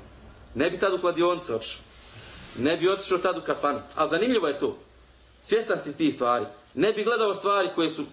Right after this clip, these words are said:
bez veze. Išao bi na namaz u džemat. Trudio bi se da popravi svoje stanje. A onda razmisli o svome stanju.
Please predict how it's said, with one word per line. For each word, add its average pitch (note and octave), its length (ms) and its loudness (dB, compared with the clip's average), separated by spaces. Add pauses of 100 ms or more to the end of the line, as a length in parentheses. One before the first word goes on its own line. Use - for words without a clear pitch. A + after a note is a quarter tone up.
bez C#3 220 -2
veze. G#2+ 180 -6 (1200)
Išao G#3 320 2
bi F3 80 0
na F#3 100 2
namaz F3 420 0
u C#3 40 -4
džemat. D#3+ 340 -2 (800)
Trudio A3 360 4
bi - 60 -6
se F3 100 -2
da E3 80 2
popravi D#3+ 400 0
svoje C#3 200 2
stanje. A2 340 -4 (800)
A C3+ 100 0
onda E3+ 200 2
razmisli F3+ 340 0
o C3+ 40 0
svome D3+ 280 2
stanju. D3+ 380 -2